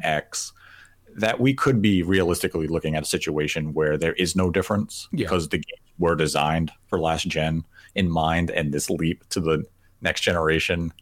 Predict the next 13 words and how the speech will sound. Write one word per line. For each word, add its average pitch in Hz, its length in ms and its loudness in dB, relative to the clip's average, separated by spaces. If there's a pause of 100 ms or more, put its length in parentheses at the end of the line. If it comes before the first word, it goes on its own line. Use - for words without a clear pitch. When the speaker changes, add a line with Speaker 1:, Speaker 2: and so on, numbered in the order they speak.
(120)
Speaker 1:
is 80 180 -6
so 87 260 0
big 80 520 0
that 76 280 0
these 80 180 -4
games 78 260 -2
are 87 40 0
gonna 76 220 -2
run 76 540 -2 (460)
without - 460 -4
problem. 95 520 2 (400)
Speaker 2:
Mm-hmm. 101 240 -6 (340)
Speaker 1:
But - 400 -2